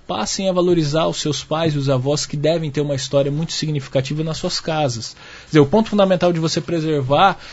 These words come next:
a história da cidade é um ponto de futuro pra desenvolver o setor econômico, porque não adianta você trabalhar o turismo se as pessoas não saberem o que a cidade tem. Quem, o, a, em última instância, quem vai vender a cidade são as pessoas que moram nela, e não uma instituição.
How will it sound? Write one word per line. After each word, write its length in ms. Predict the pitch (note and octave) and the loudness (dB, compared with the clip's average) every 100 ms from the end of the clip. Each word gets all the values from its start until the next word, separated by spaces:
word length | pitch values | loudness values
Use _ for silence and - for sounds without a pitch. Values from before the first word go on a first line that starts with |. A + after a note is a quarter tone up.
| - | -8
a 120 | C3 | -2
história 360 | C3 - D3 C#3+ | 0 2 4 4
da 120 | C3+ | 2
cidade 640 | C3 C3 C#3+ F#3 G3 C3+ C3+ - - | -2 -2 0 2 0 0 -6 -14 -6
é 80 | - | 0
um 120 | D#3 | 0
ponto 320 | D#3 F3+ F3+ E3+ | 4 2 2 -2
de 100 | E3+ | -2
futuro 540 | - F3+ G3 G#3+ D#3+ | -2 0 4 4 4
pra 140 | D#3 | 4
desenvolver 520 | D3 D#3 D#3 D#3+ C#3+ F#3+ | 4 4 8 8 8 2
o 60 | |
setor 420 | - D#3+ D#3 D3+ | 2 -2 4 6
econômico, 640 | C#3 C3+ B2+ B2 A2+ A2+ - | 6 4 2 4 4 0 0
porque 160 | D#3+ | 2
não 100 | F3 | 4
adianta 400 | E3+ D#3+ G3 G#3 | 4 4 4 4
você 240 | F3 - D3+ | 0 -2 0
trabalhar 380 | D3 C#3+ C#3 | 2 6 6
o 60 | C#3 | 4
turismo 560 | C3+ C3 F3+ G3+ D#3 C3 | 4 2 6 4 4 -2
se 100 | D3+ | -4
as 80 | - | -2
pessoas 320 | D#3 - F3 | -4 0 0
não 140 | F#3 | 0
saberem 420 | - F3 F#3+ F#3 | -2 -2 0 0
o 60 | D3+ | 0
que 80 | C3 | -2
a 20 | |
cidade 460 | C3+ B2+ A#2 A#2 - | -2 0 0 0 -4
tem. 240 | G#2 - - - - - | -6 -6 -14 -20 -20 -4
Quem, 280 | - A3 A3+ | 4 4 4
o, 120 | D3+ C#3+ - | 0 0 4
a, 160 | D3+ D#3+ | 4 6
em 140 | D#3+ | 6
última 260 | B3+ C4+ G#3+ | 6 6 2
instância, 380 | - F3 D3+ D3 | 4 2 0 2
quem 160 | G3+ | 4
vai 140 | G#3 E3+ | 4 4
vender 200 | D#3+ C#3+ | 2 2
a 40 | |
cidade 460 | - C3+ E3+ G3 D#3+ | 0 -2 -2 -2 -2
são 140 | F3 | -4
as 60 | - | -2
pessoas 360 | F3+ F#3+ F#3 | -2 0 -2
que 80 | D#3+ | 0
moram 260 | C#3+ B2+ A#2+ | 2 4 4
nela, 360 | A2 G2+ - - - - | 2 -2 -6 -12 -16 0
e 100 | D3 | 4
não 160 | E3 | 4
uma 140 | G#3 F#3+ | 4 4
instituição. 720 | - C#3+ C3+ C3 - G#2+ | 0 -2 -2 -2 -4 -6